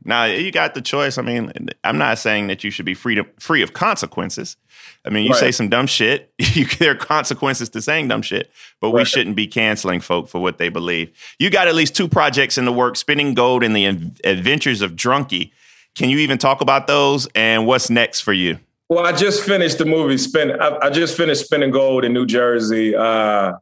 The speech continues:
Speaker 2: finally, man, we started shooting that movie in two thousand and nineteen, and then it got shut down, and we just, we just finished it this year. So in that movie, uh, it's the Casablanca Records, uh, Buddha Records biopic,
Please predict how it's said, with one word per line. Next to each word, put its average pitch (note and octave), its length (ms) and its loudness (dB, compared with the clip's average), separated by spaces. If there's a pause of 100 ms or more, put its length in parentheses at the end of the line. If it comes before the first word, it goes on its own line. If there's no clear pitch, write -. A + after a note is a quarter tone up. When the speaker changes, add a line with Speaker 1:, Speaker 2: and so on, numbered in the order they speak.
(340)
Speaker 2:
finally, B2+ 480 2
man, A#2+ 280 2
we D3 80 0
started B2 340 0
shooting C#3+ 380 0
that B2+ 200 0
movie B2+ 380 2
in G2 220 0
two D#3+ 200 -2
thousand C#3 360 2
and A#2+ 100 2
nineteen, C3 640 2
and A2+ 100 2
then A#2+ 300 2
it A#2 80 2
got B2 180 2
shut B2 340 2
down, C3 360 2
and A2+ 100 0
we B2+ 80 0
just, B2+ 300 0 (160)
we C3 160 0
just C#3 280 0
finished D3+ 360 0
it C#3 120 0
this C3+ 220 0
year. A#2+ 380 0 (560)
So C3 680 2
in C3+ 140 2
that E3 260 2
movie, E3 600 0
uh, B2+ 280 2
it's C3+ 220 0
the B2+ 300 0
Casablanca C#3+ 920 2 (100)
Records, C#3 480 0
uh, A#2+ 240 2
Buddha D3 260 0
Records C#3+ 380 2
biopic, C#3+ 680 2